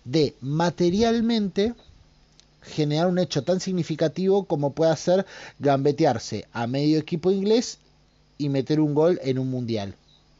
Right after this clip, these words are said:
Con esa estética. Una estética que no es conceptual, una estética que es estética.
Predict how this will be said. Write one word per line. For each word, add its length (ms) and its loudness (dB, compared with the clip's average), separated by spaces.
Con 200 0
esa 220 0
estética. 760 -2
Una 160 -2
estética 460 0
que 120 -2
no 80 0
es 100 -2
conceptual, 520 -4
una 160 -2
estética 440 -4
que 120 -6
es 140 -4
estética. 840 -4